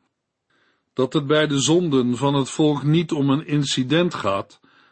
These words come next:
blijkt hieruit dat niet alleen deze generatie door ongerechtigheid wordt gekenmerkt, maar ook voorgaande generaties. In Jeremia eenendertig en Ezekiel achttien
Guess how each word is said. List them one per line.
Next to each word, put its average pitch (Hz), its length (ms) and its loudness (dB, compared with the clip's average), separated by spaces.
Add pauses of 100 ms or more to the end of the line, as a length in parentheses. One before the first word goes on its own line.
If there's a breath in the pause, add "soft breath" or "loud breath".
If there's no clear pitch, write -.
(120)
blijkt 143 340 0
hieruit 139 500 0
dat 131 180 0
niet 185 220 -2
alleen 139 320 2
deze 160 360 2
generatie 120 800 0
door 120 200 0
ongerechtigheid 110 1000 -6
wordt 107 220 -8
gekenmerkt, 101 920 -10 (500 soft breath)
maar 135 160 0
ook 139 220 0
voorgaande 180 760 0
generaties. 135 1000 -4 (1120 soft breath)
In 151 200 2
Jeremia 151 680 2
eenendertig 143 840 0
en 135 180 2
Ezekiel 120 840 0
achttien 143 640 -2